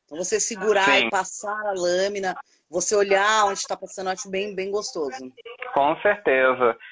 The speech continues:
Speaker 2: Ainda vou fazer um outro bate-papo com, sobre knife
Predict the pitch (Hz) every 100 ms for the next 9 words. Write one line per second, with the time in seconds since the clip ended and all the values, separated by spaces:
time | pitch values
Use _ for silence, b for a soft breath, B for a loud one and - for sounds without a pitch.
0 | - - 135 160 - 175 147 151 151 151
1 | 160 147 143 - 135 135 147 - 151 147
2 | 139 127 131 131 143 139 147 143 131 127
3 | 120 120 127 127 143